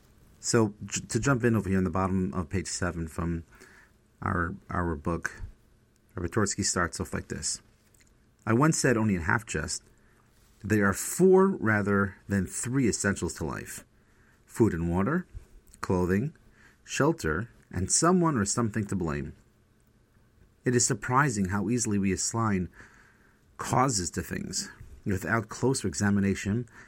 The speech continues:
as to their validity." Validity. The following story exemplifies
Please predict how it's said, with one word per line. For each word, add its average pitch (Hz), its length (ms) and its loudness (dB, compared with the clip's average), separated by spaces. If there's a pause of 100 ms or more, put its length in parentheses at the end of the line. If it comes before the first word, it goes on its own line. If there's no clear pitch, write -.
(200)
as 110 320 0
to 107 380 0
their 90 320 0
validity." 87 920 -4 (1040)
Validity. 104 520 4 (880)
The 117 100 -2
following 156 380 2
story 120 240 4
exemplifies 90 960 -2